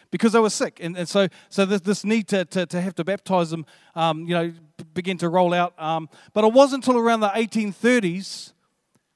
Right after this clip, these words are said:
that Māori began to step forward and, and accept Jesus as their saviour,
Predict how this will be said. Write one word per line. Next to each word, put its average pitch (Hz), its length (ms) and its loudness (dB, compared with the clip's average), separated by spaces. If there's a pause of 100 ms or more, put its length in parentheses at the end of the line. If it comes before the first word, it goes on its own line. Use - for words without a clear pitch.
(400)
that 202 120 0
Māori 220 320 4
began 196 240 -4
to 190 380 0 (340)
step - 300 -6
forward 196 400 4
and, 185 260 -6
and 185 160 -4
accept - 340 -2
Jesus 175 520 -4 (240)
as 180 160 -2
their 180 100 -2
saviour, 156 460 -2